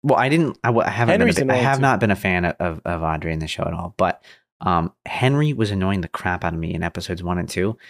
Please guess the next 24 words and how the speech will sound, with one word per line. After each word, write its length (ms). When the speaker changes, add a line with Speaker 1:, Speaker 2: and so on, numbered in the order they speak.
Speaker 1:
He 120
still 320
annoys 560
me 300
a 100
bit 580
in 120
episode 480
three, 180
but 160
he 220
is 180
growing 380
on 160
me. 260
And 140
it, 160
I, 160
I'm 80
gonna, 140
I'm 80
gonna 120
be 120
honest. 360